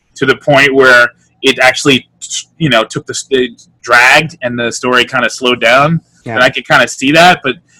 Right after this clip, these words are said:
Speaker 1: if they're kinda going with the flow like every other character,
Speaker 2: Yeah.
Speaker 1: and they're not sticking out, then that's just nitpicking at that point.
Speaker 2: I, no, I agree.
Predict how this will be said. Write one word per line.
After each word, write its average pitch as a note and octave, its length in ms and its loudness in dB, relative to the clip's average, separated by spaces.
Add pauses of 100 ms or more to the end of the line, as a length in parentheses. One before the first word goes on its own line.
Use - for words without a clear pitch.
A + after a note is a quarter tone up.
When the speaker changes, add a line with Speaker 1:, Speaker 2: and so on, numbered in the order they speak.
(160)
Speaker 1:
if D3 140 -4
they're F#3 240 4
kinda F3 380 2
going D#3 260 0
with D3+ 120 -2
the B2+ 80 -4
flow D3+ 360 0
like A#2 180 0
every A#2 240 0
other A#2+ 160 2
character, A#2+ 600 -2 (220)
Speaker 2:
Yeah. C#3 160 -8
Speaker 1:
and C3+ 80 -2
they're C#3 80 0
not D3+ 240 2
sticking - 400 -4
out, C3 240 2 (160)
then B2+ 180 -10
that's D#3 320 -2
just G3 300 -8
nitpicking C#3+ 460 -4 (200)
at G#2 60 -20
that G2+ 180 -10
point. F#2 240 -20 (160)
Speaker 2:
I, A3+ 400 -4
no, - 100 -8
I E3 100 -4
agree. G#3+ 340 -8